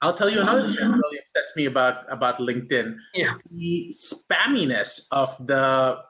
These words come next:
Speaker 1: of the reach outs.
Speaker 2: Yeah, sure.
Speaker 1: Um, I, I feel like I don't get them as mo-, on, as often on Twitter or on, uh, Facebook, but the people who sort of add you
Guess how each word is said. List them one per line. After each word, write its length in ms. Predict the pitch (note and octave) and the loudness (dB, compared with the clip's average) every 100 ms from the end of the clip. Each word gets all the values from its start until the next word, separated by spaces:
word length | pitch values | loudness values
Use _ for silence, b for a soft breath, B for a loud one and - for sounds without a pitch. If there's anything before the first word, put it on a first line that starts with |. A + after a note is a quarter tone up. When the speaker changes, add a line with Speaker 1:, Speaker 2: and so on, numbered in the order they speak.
| - - | -20 -8
Speaker 1:
of 100 | C#3 | -4
the 100 | C3+ | -2
reach 280 | C#3 G3+ - | -2 -2 -2
outs. 480 | - - - - _ _ _ | -6 -6 -12 -14 _ _ _
Speaker 2:
Yeah, 160 | C#3 D3+ D3+ | -2 2 2
sure. 80 | C#3 | 2
Speaker 1:
Um, 200 | C3+ C3+ - _ _ - | -2 -8 -16 _ _ -4
I, 100 | E3+ - - - _ _ _ _ _ _ | -4 -4 -18 -20 _ _ _ _ _ _
I 80 | G3+ | -4
feel 240 | G3+ D#4+ | 0 2
like 160 | E4 D4 | 2 2
I 40 | |
don't 240 | A3+ A#3 A3 | 4 2 2
get 220 | G#3+ G#3+ | 0 0
them 120 | A3+ | 0
as 140 | G#3+ F#3+ | 2 0
mo-, 100 | G3 | 0
on, 600 | D3+ E3 E3 E3+ F3+ - - | 2 0 2 2 2 0 -2
as 120 | D#3+ | 2
often 320 | E3+ E3+ F#3+ | 2 2 0
on 180 | D#3+ D3+ | 0 -2
Twitter 560 | - G3+ F#3+ F#3+ F#3+ - | -2 2 4 4 4 2
or 220 | D#3 D3+ | 2 2
on, 560 | D3 C#3+ C#3+ C#3+ C#3+ C#3 B B _ | 2 2 4 2 0 -6 B B _
uh, 300 | C3+ C3 B2 A#2 | 0 2 2 -2
Facebook, 640 | - D4 C4 - A#2+ A2 - _ _ _ - | 0 0 0 0 -2 -2 -8 _ _ _ -2
but 180 | F#3 F#3+ | 0 2
the 340 | F#3+ F#3+ F#3 - | 2 2 0 -2
people 300 | B3 C4+ A#3 | 2 2 2
who 100 | A3 | 2
sort 140 | A#3 | 0
of 120 | G3 - | 0 0
add 300 | E3 F3+ F#3+ | 2 2 0
you 440 | D3+ D#3 C#3+ C#3+ | 0 2 2 0